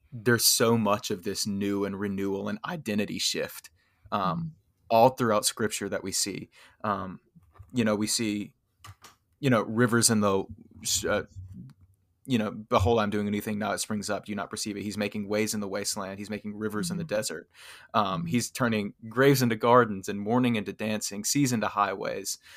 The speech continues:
Speaker 1: Um, there's all of these identity shifts that, you know,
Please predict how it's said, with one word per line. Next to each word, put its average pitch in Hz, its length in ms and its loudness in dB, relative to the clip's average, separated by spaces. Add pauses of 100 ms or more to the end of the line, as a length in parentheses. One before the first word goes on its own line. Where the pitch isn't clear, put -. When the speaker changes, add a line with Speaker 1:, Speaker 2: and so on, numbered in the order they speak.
(220)
Speaker 1:
Um, 98 400 -2 (560)
there's 123 200 2 (120)
all 120 380 8
of 98 100 -2
these 104 240 -2
identity 101 580 0
shifts - 420 -4
that, 120 120 -6
you 110 60 -2
know, 101 240 -4